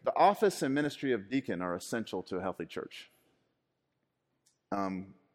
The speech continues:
we, we, um, just be honest, we've had, <laughs> we've had false starts on this. It's like, "All right, we're gonna do it this time." We're all lining up. "On your marks, get set." Uh, we don't, hmm.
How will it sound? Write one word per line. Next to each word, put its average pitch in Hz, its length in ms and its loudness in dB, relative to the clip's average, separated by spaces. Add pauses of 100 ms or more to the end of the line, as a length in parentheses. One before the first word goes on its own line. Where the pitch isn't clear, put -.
(120)
we, 135 300 0
we, 156 300 4
um, 104 100 -6
just 135 220 -8
be 135 200 0 (100)
honest, 120 380 0
we've 117 160 -2
had, 113 340 2 (840)
<laughs> - 880 -20
we've 143 160 4
had 135 240 4
false 135 340 0
starts 135 380 2
on 143 140 -2
this. 151 340 -8 (560)
It's 107 160 -6
like, 110 180 4
"All 160 140 10
right, 208 180 12
we're 190 80 4
gonna 226 140 10
do 285 140 12
it 294 100 10
this 240 180 4
time." 220 460 8
We're 185 60 0
all 175 80 2
lining 151 340 4
up. 156 260 4 (280)
"On 285 220 12
your 302 100 10
marks, 302 560 12 (260)
get 285 220 12
set." 302 400 12 (420)
Uh, 240 500 12
we 196 100 6
don't, 175 260 2
hmm. 135 480 0